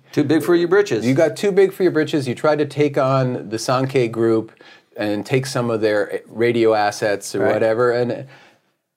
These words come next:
Speaker 2: and suddenly that his, he lost complete control and was put in prison
Speaker 1: Mm-hmm.
Speaker 2: on, on charges that, if you applied it to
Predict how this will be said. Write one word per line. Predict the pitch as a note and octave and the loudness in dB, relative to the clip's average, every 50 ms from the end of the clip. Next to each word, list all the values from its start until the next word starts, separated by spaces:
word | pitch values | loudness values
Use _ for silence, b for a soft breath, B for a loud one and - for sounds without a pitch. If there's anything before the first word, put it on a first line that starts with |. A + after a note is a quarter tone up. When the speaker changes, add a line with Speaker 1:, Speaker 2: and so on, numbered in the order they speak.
| A#2+ A#2+ | -6 -2
Speaker 2:
and | C3+ C3+ C#3+ | 0 0 0
suddenly | C3+ D#3 D#3+ D#3+ E3 D#3+ | 2 2 2 2 2 2
that | D3 D3+ C#3 - F2 A2+ B2 C#3+ D#3 - _ - | 2 2 0 0 -2 -6 -10 -12 -16 -20 _ -18
his, | G#2 G2+ C#3+ C#3 B2+ B2+ - - | -6 -4 -2 -2 -2 -4 -6 -10
he | - - - - - - C#3+ C3+ C3 | -14 -16 -14 -14 -6 -2 2 2 4
lost | B2+ A#2 A2+ A#2+ - | 4 2 2 0 -2
complete | - C#3 A#2+ C3+ C3 B2+ | -4 -2 0 0 0 0
control | C3 C3 A#2+ G#2 - A2+ G2 E2 C#2 - - _ _ _ _ _ _ - | -2 -4 -8 -6 -4 -4 -4 -4 -4 -8 -14 _ _ _ _ _ _ -8
and | G2 F#2+ F#2+ G2 | -6 -4 -4 -2
was | G#2 G2+ G2 | -2 -4 -4
put | - - A#2+ G#2 | -2 -2 -2 0
in | G2+ A2 | -2 -2
prison | B2 - - C#4 C4 - G#2 C3+ | -4 -2 -2 -2 -2 -2 -4 -4
Speaker 1:
Mm-hmm. | C3+ B2+ A#2+ B2+ B2+ A#2 B B B _ - | -2 -2 0 -2 -2 -4 B B B _ -6
Speaker 2:
on, | F#2 G2 G2+ - | -4 -4 -4 -4
on | - G#2+ G#2+ G#2+ G#2 G2+ G2+ G2+ G2+ - - _ _ _ _ _ - F2+ F#2 - - - _ _ _ - | -4 -4 -4 -4 -4 -4 -4 -6 -6 -8 -10 _ _ _ _ _ -18 -18 -18 -18 -20 -20 _ _ _ -16
charges | - - D3+ D3+ D#3+ D3 D3 C3 C3+ - | -6 -2 0 0 0 2 0 0 2 2
that, | C3 A#2+ A2 - - _ _ _ _ _ _ _ _ - | 2 2 0 -2 -6 _ _ _ _ _ _ _ _ -2
if | B2 A#2+ B2 - G#2+ | 0 0 0 0 0
you | G#2+ | 0
applied | G2+ G2+ - - G#2+ A2+ B2 - A#2+ | 0 0 0 0 2 2 2 2 0
it | G#2+ - - | -2 -4 -4
to | - G#2+ F#2+ F2 F2 - | -4 -4 -2 -2 -4 -6